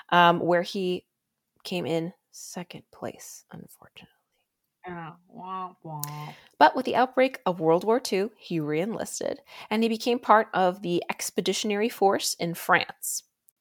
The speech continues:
Speaker 1: Any guess what the Expeditionary Forces did?
Speaker 2: They would
Speaker 1: Their
Speaker 2: go
Speaker 1: job
Speaker 2: to
Speaker 1: was?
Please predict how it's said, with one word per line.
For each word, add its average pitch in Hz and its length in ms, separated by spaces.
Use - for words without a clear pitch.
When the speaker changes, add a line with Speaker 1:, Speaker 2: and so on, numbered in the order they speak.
Speaker 1:
Any 339 320
guess 175 440
what 208 140
the 185 220
Expeditionary 185 920
Forces - 800
did? 135 340
Speaker 2:
They 254 160
would 247 200
Speaker 1:
Their 190 120
Speaker 2:
go 233 60
Speaker 1:
job 170 240
Speaker 2:
to - 40
Speaker 1:
was? - 340